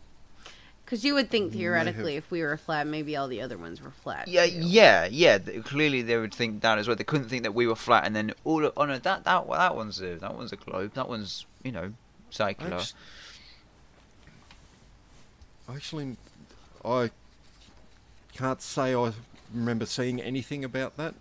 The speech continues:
Speaker 2: There's just been so much other
Speaker 3: Okay.
Speaker 2: cult stuff in there. I didn't
Speaker 3: Well,
Speaker 2: I
Speaker 3: yeah,
Speaker 2: completely
Speaker 3: no, I can
Speaker 2: forgot about
Speaker 3: imagine.
Speaker 2: that, and it's like, there, there probably is something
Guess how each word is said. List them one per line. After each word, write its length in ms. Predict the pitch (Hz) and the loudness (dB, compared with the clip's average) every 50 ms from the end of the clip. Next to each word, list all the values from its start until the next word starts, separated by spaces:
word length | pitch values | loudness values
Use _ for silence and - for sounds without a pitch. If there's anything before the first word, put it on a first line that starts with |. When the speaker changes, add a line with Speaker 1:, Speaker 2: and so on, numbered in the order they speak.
| - - | -16 -16
Speaker 2:
There's 140 | 107 101 | -16 -14
just 320 | - - - - - - - | -10 -8 -6 -6 -6 -6 -2
been 120 | - 143 113 | -2 -2 -2
so 220 | - - 151 139 | -2 -2 -2 -2
much 260 | 120 113 113 - - | 0 -2 -4 -6 -8
other 260 | - 110 110 117 113 - - - - - - - - - - - - - - - - - - | -10 -6 -4 -4 -4 -6 -8 -16 -20 -20 -20 -20 -20 -20 -20 -20 -20 -20 -20 -20 -18 -14 -2
Speaker 3:
Okay. 220 | - 131 110 120 | 2 2 4 4
Speaker 2:
cult 140 | 143 151 - - - - | 2 0 -4 -10 -18 -20
stuff 320 | - - - - 120 - - | -18 -14 -12 -10 -10 -8 -8
in 100 | 131 123 | -6 -4
there. 120 | 127 123 | -2 -2
I 60 | 120 | 0
didn't 140 | 123 127 147 | 2 6 8
Speaker 3:
Well, 100 | 156 160 | 10 10
Speaker 2:
I 40 | 156 | 10
Speaker 3:
yeah, 280 | 147 147 165 156 139 127 | 12 12 12 12 12 12
Speaker 2:
completely 140 | 131 - 139 | 12 12 10
Speaker 3:
no, 80 | 143 135 | 10 10
I 80 | 123 | 10
can 20 | 113 | 8
Speaker 2:
forgot 100 | - 127 127 | 6 4 4
about 20 | |
Speaker 3:
imagine. 260 | 143 139 135 123 123 113 | 4 4 4 2 0 -2
Speaker 2:
that, 100 | 113 117 | -2 -2
and 80 | 110 98 | -4 -8
it's 180 | 107 - - | -10 -10 -10
like, 120 | 120 107 - - - - - - - - - - - - | -10 -10 -12 -14 -20 -20 -20 -20 -20 -20 -20 -20 -8 4
there, 180 | - 135 131 - - - - - - | 6 6 6 6 0 -12 -20 0 4
there 120 | - 143 | 4 4
probably 340 | 143 - 165 156 156 151 135 | 6 4 2 4 4 6 6
is 160 | 139 147 131 | 6 4 4
something 380 | - - 135 127 120 120 117 120 | 2 0 0 0 0 -2 -2 -4